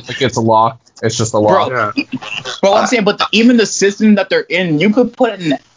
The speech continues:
Speaker 2: average quarterback in there. You could put Jake, you could put Eason, you could put Jacob Eastman in there, and I would be like, "Yo, they're going to the playoffs, bro." And they're gonna, like, kick ass and take names while they're there. I just, like, everything is just so orchestrated so beautifully and just, like,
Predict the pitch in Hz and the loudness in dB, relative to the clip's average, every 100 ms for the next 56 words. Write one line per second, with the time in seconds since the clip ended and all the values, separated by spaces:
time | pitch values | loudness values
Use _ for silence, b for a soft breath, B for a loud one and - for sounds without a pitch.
0 | - 160 170 151 156 - 160 147 120 123 | -4 0 0 -2 -4 -4 -2 0 0 -2
1 | 127 101 147 262 269 - 160 165 B 208 | -2 0 0 0 0 0 -4 -4 B 0
2 | 214 - 196 160 131 202 240 190 180 185 | 0 -2 -4 -2 0 2 2 0 0 -2
3 | - 156 143 127 107 95 92 87 110 117 | -2 -2 0 0 2 0 0 -2 -2 0
4 | 135 110 127 120 117 117 120 160 143 107 | 0 0 0 -2 0 0 0 0 0 -2
5 | 107 110 76 78 90 87 85 b b _ | -2 0 0 -2 0 2 0 b b _
6 | 123 151 165 160 151 131 165 143 131 127 | -4 -2 0 -2 -2 -2 -4 -2 -2 -2
7 | 120 110 120 107 95 113 110 113 110 104 | -8 -4 -2 0 0 0 2 2 2 0
8 | 90 87 _ - 135 262 - _ - - | -4 -10 _ -8 -2 -2 -4 _ -4 -4
9 | 254 135 - 147 156 175 214 214 208 185 | -2 -4 -4 -2 0 0 0 0 -2 -2
10 | 156 - 156 151 156 151 - 143 147 165 | -2 0 -2 0 0 0 0 -2 0 -4
11 | - 143 139 113 135 139 113 - - 131 | 0 0 2 0 2 2 2 -2 0 2
12 | 143 - 156 139 120 107 123 123 123 | 2 0 -2 0 0 0 0 0 -4